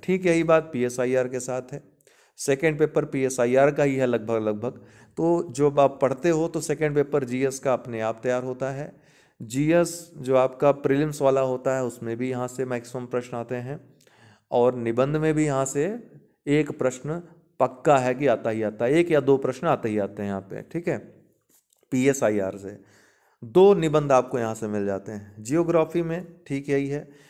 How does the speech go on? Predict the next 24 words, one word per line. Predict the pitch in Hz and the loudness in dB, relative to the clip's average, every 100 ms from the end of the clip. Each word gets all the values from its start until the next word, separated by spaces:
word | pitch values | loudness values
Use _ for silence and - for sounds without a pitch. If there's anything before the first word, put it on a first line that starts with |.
| _ _ _ 117 | _ _ _ -2
ज्योग्राफी | 131 135 139 139 165 | 0 4 4 2 0
में | 165 156 | -2 -2
भी | 165 175 - - - | -2 -2 -6 -20 -20
दो | 113 123 156 | -2 2 4
निबंध | 151 143 143 139 | 4 0 2 2
आपको | 135 - | 2 0
मिलेंगे। | 135 131 143 143 160 - - _ _ _ - | -2 0 -2 -2 -8 -12 -20 _ _ _ 0
प्रीलिम्स | 147 160 165 | 2 2 0
के | 160 | 0
लिए | 156 160 151 | 2 2 0
ज्योग्राफी | 156 139 143 135 131 147 143 | -2 0 2 4 2 0 0
का | 139 | 2
आपको | 131 135 | 0 -2
पता | 131 117 139 | -6 -4 -2
है | 135 | -2
भूमिका | 120 123 123 | -4 -6 -4
बहुत | 117 113 120 | -2 -2 -2
बड़ी | 127 135 | -4 -2
है, | 131 143 - - _ _ _ _ _ _ _ | -4 -6 -10 -20 _ _ _ _ _ _ _
और | 143 180 214 - - _ _ _ - | 6 6 6 -2 -16 _ _ _ -6
मेंस | 123 165 202 196 | 2 4 2 2
के | 185 | 2
लिए | 180 175 | 4 2
भी | 175 | 0